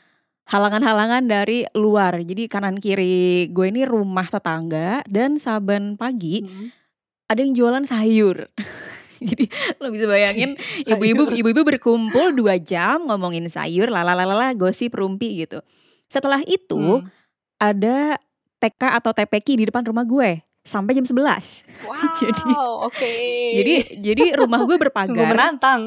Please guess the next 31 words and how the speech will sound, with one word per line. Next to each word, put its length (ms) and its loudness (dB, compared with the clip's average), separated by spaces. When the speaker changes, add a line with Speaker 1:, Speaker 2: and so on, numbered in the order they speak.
Speaker 1:
Iya, 340 0
rumah 220 -2
gue 140 -2
berpagar 600 -2
dan 300 -2
biasanya 420 -2
anak-anak 320 -8
tuh 100 -8
mainan 340 -4
pagar, 800 0
Bo. 340 -2
Jadi 260 -6
kayak 80 -12
dibuka, 520 -4
ditutup. 520 0
Speaker 2:
Hmm. 240 -4
Speaker 1:
Udah 180 2
gue 180 -2
bilangin, 400 -2
tapi 260 -2
ya 80 -2
namanya 320 -8
anak 180 -10
kecil 280 -4
ya, 340 0
buat 220 -2
mainan 440 -4
Speaker 2:
Iya. 140 -4
Speaker 1:
gitu. 160 2
Nah, 220 -6
terus, 380 -10